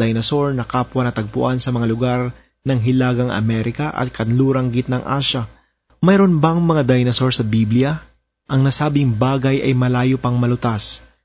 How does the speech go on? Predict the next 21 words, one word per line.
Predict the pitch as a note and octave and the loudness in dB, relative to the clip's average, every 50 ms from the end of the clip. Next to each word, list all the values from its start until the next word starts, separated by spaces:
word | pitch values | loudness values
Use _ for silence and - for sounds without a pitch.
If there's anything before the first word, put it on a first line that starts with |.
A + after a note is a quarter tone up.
| _ _ - | _ _ -2
Nakadepende | A#2+ B2 B2+ B2 - C3 B2+ A#2+ A#2+ - - A#2+ A#2+ A#2+ A#2+ B2+ | 0 2 2 2 2 0 0 0 0 0 0 0 0 0 0 -2
ito | A2+ - C3+ C3+ | 0 0 0 -2
kung | B2+ - C#3+ C#3 C3+ | 0 0 -2 -2 -2
papaano | - - C3+ C3 - - - A2+ B2+ B2+ C3+ | -2 -4 -4 -4 -4 -4 -2 -2 -2 0 0
mo | C3 C3+ C3+ C3+ - - - | 0 0 -2 -2 -4 -6 -4
iinterpreta | - E3+ E3 D3+ D3 C#3 C3 C3+ B2+ - - A2 - B2 C3+ D3+ D#3 - - _ _ _ _ _ _ _ _ | -2 -2 0 -2 -2 -2 -2 -4 -4 -4 -4 -6 -4 -4 -4 -4 -6 -10 -14 _ _ _ _ _ _ _ _
ang | - C#3 C3 C3 C3 | -2 0 2 2 2
mga | B2+ | 2
makukuha | C3 C3 C3 C#3 C#3 C3 C#3+ C3 - - C#3+ C#3 A#2 B2 C3 | 0 0 2 0 0 0 0 -2 0 2 0 2 2 0 0
mong | C3 C3 - A2+ A2 | 0 -2 -2 -2 -2
ebidensya | G#2+ G#2+ G#2 A2+ C#3 C#3+ C#3+ C#3+ C3+ - D3+ - | -2 -2 0 0 0 0 0 -2 -2 -4 -4 -4
at | C3+ - | -6 -4
kung | - D#3 D3+ | -2 -2 -2
papaano | C3+ - - D3 - C#3 - - C3 C#3 C#3 C#3 C#3 | -2 -2 -4 -4 -2 -2 -2 -2 0 0 0 0 0
mo | C#3+ D3 C#3+ | 0 0 -2
tinitingnan | C#3 - - - D#3+ C#3+ D3+ D3+ D3 - D3 C#3 C3 C3+ C#3 D3 C#3+ A#2 G#2 G2+ - _ - | -4 -6 -2 -2 0 0 2 0 0 -2 -2 -2 0 0 -2 -2 -2 -2 -4 -6 -8 _ -2
ang | C3+ B2+ B2+ | 0 2 2
mundong | B2+ B2+ B2+ A#2+ A#2+ C3 C3 C3 B2+ | 4 2 2 2 2 2 2 2 0
nakapalibot | A#2+ - B2 - A#2+ A#2+ A#2+ B2+ A#2+ A2+ A#2+ - | -2 -4 -2 -2 0 0 0 0 0 0 -2 -2
sa | - - A#2+ | -2 -2 0
iyo. | A#2 A2+ G#2+ | 0 0 -2